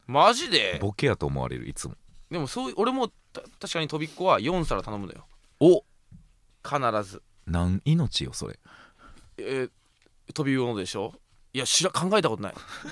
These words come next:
Speaker 1: <laughs> ごめんだけど。
Speaker 2: 何命？それ。
Speaker 1: だから、プチプチが一個、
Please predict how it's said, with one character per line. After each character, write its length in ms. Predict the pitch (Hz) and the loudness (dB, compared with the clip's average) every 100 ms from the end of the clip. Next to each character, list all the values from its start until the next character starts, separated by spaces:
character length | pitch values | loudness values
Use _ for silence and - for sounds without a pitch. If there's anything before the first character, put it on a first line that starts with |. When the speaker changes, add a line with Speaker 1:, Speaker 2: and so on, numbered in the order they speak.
| - 302 | -16 -20
Speaker 1:
<laughs> 600 | - - - - - - | -16 -14 -14 -16 -18 -4
ご 100 | 139 | 0
め 100 | 156 | 2
ん 60 | 127 | 2
だ 100 | 101 | 0
け 60 | |
ど。 80 | 92 - | -4 -2
Speaker 2:
何 340 | 85 107 120 | 0 2 2
命？ 420 | 175 190 139 65 | 0 2 0 -2
そ 140 | - 64 | -6 -6
れ。 140 | 58 - _ _ | -8 -12 _ _
Speaker 1:
だ 80 | 120 | -2
か 100 | 120 | -2
ら、 80 | 117 | -2
プ 180 | - 196 | -4 -4
チ 120 | 226 | -2
プ 120 | 247 | 0
チ 80 | 240 | 4
が 100 | 160 | 4
一 160 | 185 - | 2 0
個、 360 | 147 123 120 | 0 0 -2